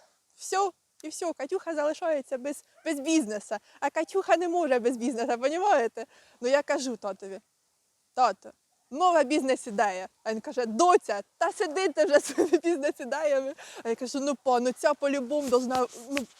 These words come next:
по-любому вистрілить". Кажу: "По-любому, я ось, я ось вірю, я знаю". Ну, коротше, просто, знаєте, собі там в голові бізнес-план склала. Кажу батькові, а він каже:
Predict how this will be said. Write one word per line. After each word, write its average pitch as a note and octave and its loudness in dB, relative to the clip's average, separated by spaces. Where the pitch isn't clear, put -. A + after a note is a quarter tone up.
по-любому D#4+ 0
вистрілить". G3+ -4
Кажу: G#3+ -12
"По-любому, C4 0
я C4+ -2
ось, C#4+ -4
я F4 0
ось D#4+ -6
вірю, D4+ -2
я D4 2
знаю". D4 0
Ну, F#4 0
коротше, E4 2
просто, B3+ 0
знаєте, C4 0
собі A#3 -6
там A3+ -4
в A#3 -10
голові A#3+ 0
бізнес-план A3 -4
склала. B3+ 2
Кажу A#3+ 0
батькові, B3+ 0
а G#3+ -2
він C4 -2
каже: A#3+ -4